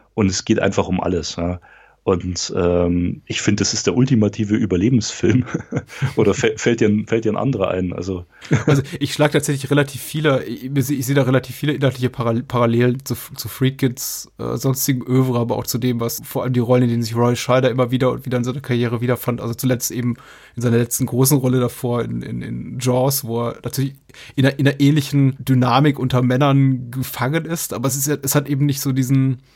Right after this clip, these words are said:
Speaker 2: diesen Anstrich des Ausweglosen, äh, wie, wie hier. Hier ist das alles noch mal wirklich extremer. Also hier werden die Daumenschrauben auf noch mal, auf jeden Fall noch mal, äh, fester angezogen.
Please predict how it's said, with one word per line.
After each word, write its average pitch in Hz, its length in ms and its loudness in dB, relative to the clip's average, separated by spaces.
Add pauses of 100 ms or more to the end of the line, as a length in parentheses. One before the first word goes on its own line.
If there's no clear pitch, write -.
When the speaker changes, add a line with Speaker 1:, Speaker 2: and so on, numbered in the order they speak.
(440)
Speaker 2:
diesen 123 180 0
Anstrich 135 360 0
des - 200 -4
Ausweglosen, 117 880 -2 (580)
äh, 117 340 -2
wie, 123 240 2
wie 127 80 2
hier. 123 300 4
Hier 123 100 -2
ist 120 120 -6
das 113 100 -8
alles 127 260 -4
noch 110 120 -2
mal 117 120 2
wirklich 113 240 -4
extremer. 117 600 0
Also 127 160 -8
hier 127 80 -6
werden 120 160 -2
die 113 100 -6
Daumenschrauben 120 540 0
auf 104 100 -6
noch 113 80 0
mal, 120 260 -4
auf - 120 -12
jeden 117 160 -4
Fall 113 160 0
noch 113 80 -2
mal, 117 400 -2
äh, - 20 -4
fester - 380 -2
angezogen. - 540 -6